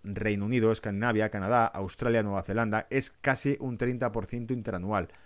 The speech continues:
Marca el cuarto boom inmobiliario de los últimos cincuenta años. No hace falta decir que todas estas burbujas de activos generosamente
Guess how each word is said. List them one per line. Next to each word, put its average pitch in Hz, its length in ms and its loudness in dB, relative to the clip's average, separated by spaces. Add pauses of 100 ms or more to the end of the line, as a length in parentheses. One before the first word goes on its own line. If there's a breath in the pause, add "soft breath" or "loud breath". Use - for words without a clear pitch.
(380 soft breath)
Marca 143 580 6
el 127 260 0
cuarto 143 520 6
boom 160 540 4
inmobiliario 120 680 2
de 120 60 2
los 104 160 -2
últimos 120 360 -4
cincuenta 104 420 -2
años. 95 240 -2
No 113 100 0
hace 120 180 0
falta 147 420 10
decir 131 400 6
que 110 100 4
todas 107 300 0
estas 113 160 -4
burbujas 131 420 2
de 120 80 2
activos 131 420 2
generosamente 107 760 0